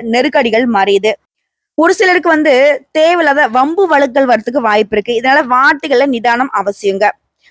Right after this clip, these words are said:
மத்தபடி எல்லாமே சிம்ம ராசி சமாளிக்கக்கூடிய வகையில தான் இந்த நாள் அமைஞ்சிருக்கு. சிறப்பா சொல்லுனாக்க இன்னைக்கு சிம்ம ராசிகர்கள்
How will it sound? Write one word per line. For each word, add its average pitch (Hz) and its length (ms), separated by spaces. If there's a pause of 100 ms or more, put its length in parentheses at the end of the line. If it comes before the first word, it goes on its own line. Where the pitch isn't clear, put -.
மத்தபடி 277 420 (500)
எல்லாமே 285 540 (200)
சிம்ம 320 340
ராசி 302 320
சமாளிக்கக்கூடிய 262 720
வகையில 214 320
தான் 269 280
இந்த 220 220
நாள் 208 240
அமைஞ்சிருக்கு. 190 560 (2250)
சிறப்பா 320 420
சொல்லுனாக்க 269 480 (460)
இன்னைக்கு 311 340
சிம்ம 339 380
ராசிகர்கள் 285 560